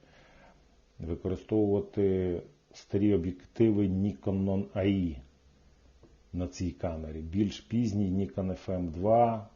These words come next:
F A, вони вже, е, не сприймали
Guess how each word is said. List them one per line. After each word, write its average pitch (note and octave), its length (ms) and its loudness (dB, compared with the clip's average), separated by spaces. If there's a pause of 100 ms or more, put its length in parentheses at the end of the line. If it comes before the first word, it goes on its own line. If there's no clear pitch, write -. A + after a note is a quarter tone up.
(220)
F F2+ 140 -4 (200)
A, G#2+ 360 2
вони F#2+ 420 -4
вже, F#2 640 -2 (180)
е, F#2+ 360 -8
не F#2 140 -4
сприймали G2 880 0